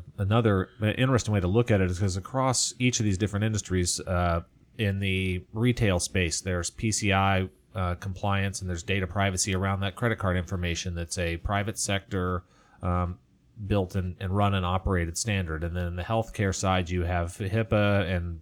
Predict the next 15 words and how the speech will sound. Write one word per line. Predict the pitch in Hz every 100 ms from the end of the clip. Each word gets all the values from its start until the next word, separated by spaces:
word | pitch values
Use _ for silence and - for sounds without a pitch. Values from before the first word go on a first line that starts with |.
| 104
the | 90 87
related | 87 98 95 104 95
legislation | 95 - - 101 98 - 92
to | 87
hipaa | 127 127 120 104 - - - _
that | 92 87 82 _ -
talks | 104 101
about | 95 92 92
the | 98
safety | - 95 -
of | 92
electronic | 87 90 101 92 98
medical | 117 110 85
records. | 80 73 73 71 - -
Uh, | - 90 85